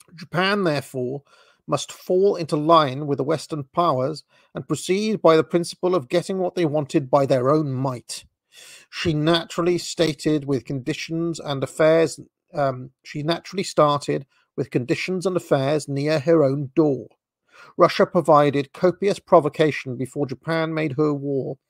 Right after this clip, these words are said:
Okay, so, uh, you know, maybe he's making the, the case in the, you know, deliberately absurd or whatever, but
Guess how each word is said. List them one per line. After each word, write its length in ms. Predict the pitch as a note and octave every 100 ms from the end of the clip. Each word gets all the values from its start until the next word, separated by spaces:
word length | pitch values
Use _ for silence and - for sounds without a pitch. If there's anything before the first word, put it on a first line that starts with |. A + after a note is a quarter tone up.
| _ - - -
Okay, 300 | E3+ F#3 C#3+
so, 400 | - F3 E3+ E3+ _ _ _ _ _ _ _ _ _ _ -
uh, 80 | - -
you 100 | G3
know, 400 | F3 D3 C3+ C3 _ _
maybe 300 | F3 F#3+ F3+
he's 220 | D#3+ D3
making 400 | E3+ D#3 - C#3+
the, 200 | C3 A#2+ - - - -
the 80 | -
case 320 | D#3 C3+ -
in 140 | B2+
the, 140 | C3 - _ -
you 60 | D3
know, 180 | B2+ A#2+
deliberately 500 | D3 C#3 B2 A#2+ C3
absurd 420 | - D3+ C3+ B2
or 60 |
whatever, 400 | A2+ A2+ A2 A2+
but 320 | G#2 A#2+ B2